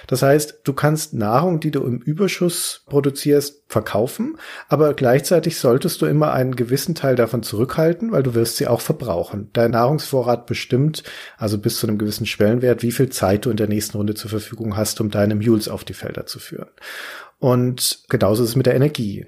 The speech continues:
Ne, dein Energiebedarf orientiert sich daran, wie viele Felder du gerade bewirtschaftest. Und deswegen musst du den entsprechenden Energie auch vorrätig halten. Wenn du sie nicht hast, wenn du sie nicht selber produziert hast oder auf Vorrat hast, musst du sie einkaufen.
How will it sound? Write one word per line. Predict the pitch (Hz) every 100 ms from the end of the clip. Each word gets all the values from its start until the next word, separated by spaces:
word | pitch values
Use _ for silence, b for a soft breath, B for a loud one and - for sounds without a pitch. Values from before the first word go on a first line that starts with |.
| -
Ne, | 135
dein | 156 123
Energiebedarf | 117 110 113 120 - 95 87 180 202
orientiert | 165 151 143 143
sich | 160
daran, | 143 127 135 113
wie | 120
viele | - 139
Felder | - 98 101
du | 101
gerade | - 95 104
bewirtschaftest. | 123 101 92 - - - 123 - B B B B B B
Und | 135 120
deswegen | 120 143 147
musst | 127 131
du | 147
den | 139
entsprechenden | 139 131 120 107 143 123 127
Energie | 131 120 117 127
auch | 120
vorrätig | - 139 151 175 180 -
halten. | 170 175 175
Wenn | 120
du |
sie | 117
nicht | 117 101 -
hast, | 117 208 -
wenn | 110
du |
sie | 104
nicht | 107 98
selber | 107 98
produziert | 98 95 90 - 151
hast | 165 160
oder | 107
auf | 104
Vorrat | 107 110 120
hast, | 135 -
musst | 104 -
du |
sie | 117 -
einkaufen. | 135 117 - - - 151